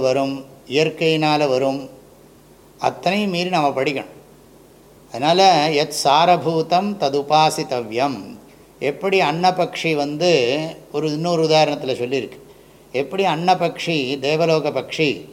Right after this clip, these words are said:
ஜலத்தையும் பாலையும் கலந்து வச்சா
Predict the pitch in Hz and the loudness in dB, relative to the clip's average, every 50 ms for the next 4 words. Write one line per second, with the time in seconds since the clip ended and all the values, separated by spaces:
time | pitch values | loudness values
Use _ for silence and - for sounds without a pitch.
0 | - - - - - - - _ - - - _ - - - - - - - - | -20 -20 -20 -20 -20 -20 -20 _ -20 -20 -20 _ -20 -20 -20 -20 -20 -20 -20 -20
1 | - - - - - 131 113 127 135 160 180 180 180 185 185 185 190 185 170 151 | -20 -20 -20 -20 -20 -8 -2 0 2 2 2 2 2 -2 -2 0 -2 -2 -2 0
2 | 147 156 165 165 170 175 180 180 165 - - 156 170 180 175 170 175 160 156 - | 2 4 4 4 4 2 0 -2 -2 0 0 2 2 2 0 0 0 0 0 -2
3 | - - 185 175 | 0 2 4 4